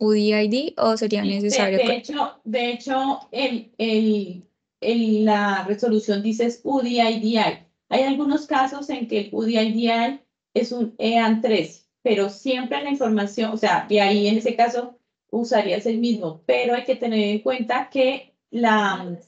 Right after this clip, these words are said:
Speaker 2: resolución habla es del U D I D I. Entonces, si tú
Speaker 1: Listo.
Speaker 2: te das cuenta, creo que su U D I D I es diferente al ean trece ahí en tu caso.
Speaker 1: Ujú,
Speaker 2: Entonces,
Speaker 1: sí.
Speaker 2: el que debes incluir es el U D I D I.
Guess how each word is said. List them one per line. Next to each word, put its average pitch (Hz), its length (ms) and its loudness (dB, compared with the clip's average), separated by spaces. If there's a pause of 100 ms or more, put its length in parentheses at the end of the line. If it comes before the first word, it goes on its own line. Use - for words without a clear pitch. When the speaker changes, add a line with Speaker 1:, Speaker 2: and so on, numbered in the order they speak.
(140)
Speaker 2:
resolución 214 640 0
habla 208 220 2
es 220 100 -2
del 240 220 0
U 233 160 -2
D 220 100 -2
I 214 340 2
D 214 60 -4
I. 208 360 0 (760)
Entonces, 190 200 0
si - 60 -2
tú - 80 -2
Speaker 1:
Listo. - 80 -4
Speaker 2:
te - 80 2
das 247 160 2
cuenta, 302 360 0
creo 262 220 2
que 277 120 -6
su 269 100 -8
U 226 220 0
D 233 60 -2
I 233 300 4
D 233 80 -4
I 240 460 0
es 247 180 -4
diferente 220 540 0
al 220 100 -2
ean 214 220 -2
trece 208 300 -4
ahí 214 200 2
en 214 100 0
tu 262 140 -6
caso. - 380 -2
Speaker 1:
Ujú, 240 300 4
Speaker 2:
Entonces, 220 380 0
Speaker 1:
sí. 220 60 4
Speaker 2:
el 180 140 2
que 254 100 4
debes 214 260 2
incluir 277 680 0
es 208 240 0
el 233 220 -2
U 226 140 -2
D 202 120 -6
I 180 300 -2
D 190 60 -14
I. - 280 -6